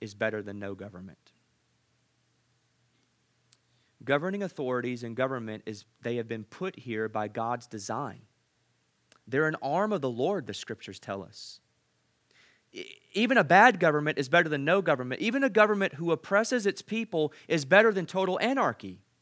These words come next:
because of the chaos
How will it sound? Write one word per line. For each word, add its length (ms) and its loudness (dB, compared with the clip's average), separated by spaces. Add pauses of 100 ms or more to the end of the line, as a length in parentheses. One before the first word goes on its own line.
(2250)
because 260 -6
of 60 -8
the 80 -4
chaos 800 -4